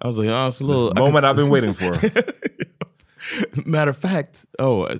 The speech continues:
Speaker 1: I'm gonna be talking about some inappropriate shit at comedy. Somebody took that opportunity recently.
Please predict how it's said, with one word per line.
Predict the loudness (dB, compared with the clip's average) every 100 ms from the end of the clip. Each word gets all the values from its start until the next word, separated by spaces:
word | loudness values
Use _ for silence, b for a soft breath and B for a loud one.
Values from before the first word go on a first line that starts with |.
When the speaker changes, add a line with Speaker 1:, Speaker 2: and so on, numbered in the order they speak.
| -6
Speaker 1:
I'm | -2
gonna | 0 2
be | 2 0
talking | -2 -2 -2 -2 -2 -2
about | -2 -4 -4
some | -6 -6
inappropriate | -4 -4 -4 -4 -6 -6
shit | -6 -4
at | -4
comedy. | -6 -6 -4 -4 -6 -10 b b b b b
Somebody | -6 -2 0 0 2 0 -2 -6 _ -6
took | -4 -2
that | 0
opportunity | 0 -2 -4 -2 -2 -2
recently. | -4 -4 -4 -6 -10